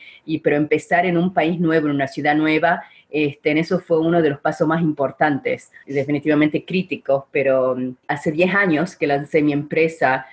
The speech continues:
y realmente cada vez que miro hacia atrás me siento orgullosamente, como acá dicen los Estados Unidos, te das una palmadita <laughs> en el hombro,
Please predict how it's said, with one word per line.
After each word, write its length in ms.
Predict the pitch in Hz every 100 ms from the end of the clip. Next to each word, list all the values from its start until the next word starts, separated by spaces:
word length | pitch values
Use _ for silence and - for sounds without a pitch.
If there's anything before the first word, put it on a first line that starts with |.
| - - -
y 100 | 156
realmente 1040 | 151 151 156 170 185 170 156 143 131 127 _ _ -
cada 220 | 160 156
vez 120 | 165
que 120 | 175
miro 200 | 156 160
hacia 260 | 160 - 143
atrás 540 | - 147 147 165 - -
me 160 | 151
siento 640 | 143 - 160 165 170 147 -
orgullosamente, 720 | 147 147 156 156 156 160 -
como 160 | 139
acá 160 | 139 151
dicen 240 | 151 151
los 100 | 143
Estados 300 | 139 135 147
Unidos, 320 | 147 147 139 135 - _
te 80 | -
das 120 | 165
una 180 | 175 151
palmadita 800 | 151 147 151 160 165 135 143 -
<laughs> 800 | - - - - - 554 523 294
en 140 | 208 190
el 160 | 180
hombro, 720 | 196 208 208 170 156 156 180